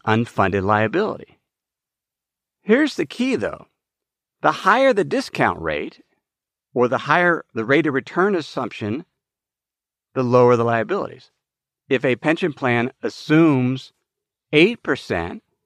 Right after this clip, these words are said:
in terms of what it believes it will earn on the assets and uses that to discount those future liabilities into the present, then those liabilities will be lower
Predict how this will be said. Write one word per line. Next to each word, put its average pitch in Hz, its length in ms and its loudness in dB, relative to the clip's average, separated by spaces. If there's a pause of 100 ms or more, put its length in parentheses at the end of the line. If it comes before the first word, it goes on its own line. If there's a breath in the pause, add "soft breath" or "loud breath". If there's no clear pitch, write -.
(360)
in 107 100 -2
terms 107 220 -4
of 104 160 0
what 113 140 6
it 113 100 -4
believes 107 640 0 (500)
it 110 160 -2
will 101 240 -2 (380)
earn 117 360 4
on 98 200 2
the 95 180 -2
assets 87 460 -4
and 104 100 2
uses 107 320 -2
that 127 480 0
to 107 360 -2
discount 98 920 -2 (800)
those 107 240 2
future - 340 -4
liabilities 87 800 0 (460)
into 95 240 -2
the 95 100 -2
present, 160 480 -4 (840)
then 123 180 2
those 120 260 4
liabilities 113 580 2
will 110 120 -4
be 98 160 -2
lower 131 580 2